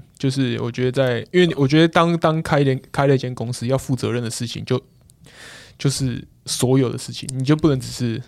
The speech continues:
哦，那我只做这件事情，或者我只做跳，跳某件，某，某件事情做啊。我觉得整，整个心态来说，就是有很大的转变。但回到这个问题，叫做活着。<laughs> 没有，如果我今天看到一个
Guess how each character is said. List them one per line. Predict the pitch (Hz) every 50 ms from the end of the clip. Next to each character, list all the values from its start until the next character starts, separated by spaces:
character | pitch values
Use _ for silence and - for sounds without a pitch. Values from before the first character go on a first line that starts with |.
| _ _ _ _ _ _ _
哦， | - - 113 110 113
那 | 120
我 | 120 120
只 | 117 - 101
做 | 117 - 113 107
这 | 107 107
件 | 107 107
事 | 113 -
情， | - - - -
或 | 113 110
者 | 117 117 110
我 | 110 110
只 | - 113
做 | 101 - - 110 104 110
跳， | - 131 110 110
跳 | 110 - - 117
某 | 107 110
件， | 110 110 107 113 - - - - _ _ - -
某， | 120 113 107
某 | - 123 117 117
件 | 120 123
事 | 120 -
情 | 113 101 -
做 | - - - - 123
啊。 | - 123 127
我 | 117 117
觉 | 117 113
得 | 113 110
整， | - 110 - -
整 | - - 131 127
个 | - 123 117 117
心 | - - 147 147 143
态 | 151 147 123
来 | 113 113
说， | 117 - 117 117
就 | 120 123
是 | 120 120 117
有 | 113 120
很 | 113 120
大 | 120 110 -
的 | -
转 | - - - - -
变。 | - - - 135 - _ - _ _ - 151
但 | 165 175 170
回 | 143 139 131 131
到 | 151 151 143 139 - - - - - - - -
这 | - 143
个 | 139
问 | 147 143
题， | 131 - 120
叫 | 120 131 131 131
做 |
活 | - - - 117 123 131
着。 | - - - - - - - - - - -
<laughs> | - - - - - - - -
没 | - 180
有， | 190 175
如 | 165 254
果 | 294 214 160 165 -
我 | 156 147
今 | 151 202
天 | 208
看 | 196 220 190
到 |
一 | 170
个 | 160 151 135 123 123